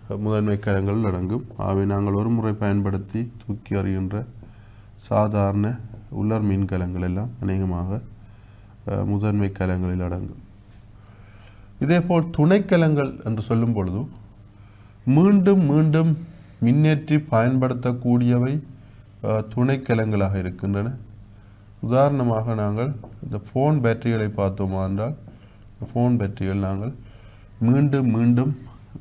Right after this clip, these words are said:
மின்னேற்றி பயன்படுத்தக்கூடியதாக இருக்கின்றது. அதேபோல் கார் பேட்டரிகளை, ஈய சேமிப்பு கலங்களை எடுத்து பார்த்தோமா இருந்தால்,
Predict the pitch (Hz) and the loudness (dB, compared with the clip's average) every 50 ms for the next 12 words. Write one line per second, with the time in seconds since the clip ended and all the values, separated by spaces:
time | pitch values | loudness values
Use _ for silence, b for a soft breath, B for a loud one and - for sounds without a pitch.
0 | 107 107 113 120 143 139 123 110 107 101 101 - 120 127 - - - - - b | -4 0 0 2 2 2 2 2 0 0 -2 -2 -4 -4 -4 -8 -14 -18 -20 b
1 | b b b b b b b b b b b b - - 120 117 120 123 123 117 | b b b b b b b b b b b b -6 -2 0 2 2 2 2 2
2 | 113 117 113 - 127 117 - - - 123 135 131 135 131 123 117 110 104 98 95 | 0 0 0 -2 -4 -4 -6 -6 -4 -2 0 2 2 4 4 4 4 2 2 0
3 | 104 92 92 90 - 92 92 90 87 85 87 - - - - - - - - 110 | -2 -2 -2 -4 -6 -8 -6 -6 -6 -6 -8 -12 -16 -20 -20 -20 -18 -8 -4 -2
4 | 117 127 131 123 127 127 123 123 127 - B B B B B B B B B B | 0 0 0 0 0 -2 -2 -4 -6 -12 B B B B B B B B B B
5 | B B - - - 127 131 139 143 139 135 131 123 123 127 120 113 113 107 104 | B B -12 -2 2 4 6 6 6 4 2 0 0 0 0 0 0 0 0 0
6 | 107 104 104 107 104 113 113 120 127 127 127 127 123 113 113 113 107 107 110 104 | -2 -2 -6 -6 -4 -2 0 0 0 0 -2 -2 -2 -2 0 0 -2 -2 -2 -4
7 | 101 107 104 104 101 104 98 98 95 92 - - 98 98 104 101 98 98 - 98 | -2 -2 -2 0 0 0 -2 -2 -2 -4 -6 -8 -6 -4 -2 -2 -2 -2 -2 -2
8 | 98 95 95 98 95 95 101 101 110 117 | -2 -2 -2 -2 -2 -2 -2 -2 -2 -4